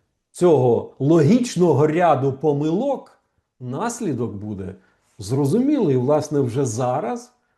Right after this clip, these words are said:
про це говорять. Мало того, що перерозподілили сили, які працювали по ймовірних терористичних актах, по вбивствах, по насильницьких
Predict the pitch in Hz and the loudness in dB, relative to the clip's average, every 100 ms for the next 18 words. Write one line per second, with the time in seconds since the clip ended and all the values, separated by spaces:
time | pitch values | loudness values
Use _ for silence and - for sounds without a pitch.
0 | _ 120 123 - 139 131 143 120 101 90 | _ -10 -8 -2 0 2 2 0 -4 -8
1 | 90 - _ _ _ _ 123 196 302 311 | -14 -18 _ _ _ _ -2 0 2 2
2 | 311 269 262 - 214 208 196 180 180 - | 2 2 2 2 2 2 2 2 -2 -2
3 | 170 151 165 160 151 131 110 104 - _ | -2 0 2 4 2 2 -2 -6 -12 _
4 | _ _ - - 156 143 113 92 92 107 | _ _ -20 -6 0 2 0 -4 -10 -12
5 | - 135 135 127 - 135 123 110 95 92 | -6 -4 -2 -4 -2 0 0 -2 -6 -10
6 | - _ _ _ - 131 123 110 - 127 | -18 _ _ _ -2 2 2 0 -4 -2
7 | 135 139 139 139 123 117 113 120 110 110 | 2 4 2 0 -2 -4 -6 -10 -10 -10
8 | - 185 185 - 151 - _ _ _ - | -8 -8 -8 -8 -10 -10 _ _ _ -10
9 | 131 135 131 120 117 - _ _ _ _ | -6 -6 -8 -12 -14 -14 _ _ _ _
10 | 143 127 113 120 147 151 - 156 165 - | 0 2 0 0 0 0 -4 -8 -8 -8
11 | - 123 113 107 135 123 127 131 - 165 | -4 -4 -4 -6 -4 -2 -2 -6 -8 -12
12 | - | -12